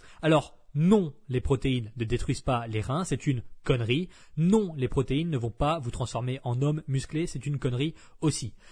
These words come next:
Par contre, en manger plus vous aidera certainement à avoir beaucoup moins faim entre les repas. Améliorera sensiblement votre capacité à maintenir des muscles pendant une perte de gras, c'est vrai.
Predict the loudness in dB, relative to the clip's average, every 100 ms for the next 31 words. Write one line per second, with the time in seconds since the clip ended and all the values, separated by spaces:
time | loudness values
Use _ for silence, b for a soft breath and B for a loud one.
0 | B 2 2 0 -2 -2 -4 0 2 4
1 | 4 2 2 4 4 2 -4 -2 2 2
2 | 2 0 -4 -4 -4 -2 0 0 -2 -6
3 | B -4 0 2 2 0 -2 4 4 4
4 | 2 0 -2 -2 0 0 -2 -2 -4 -8
5 | -8 -6 -2 0 0 0 -4 -8 b b
6 | b b b 0 4 6 6 4 0 0
7 | -4 -2 0 2 0 -2 -6 -6 -4 -4
8 | -6 -4 -4 -4 -4 -2 -4 -2 -2 -2
9 | -2 -2 -2 -4 -8 -6 -6 -4 -4 -4
10 | -4 -4 -4 -6 -10 -8 -8 -8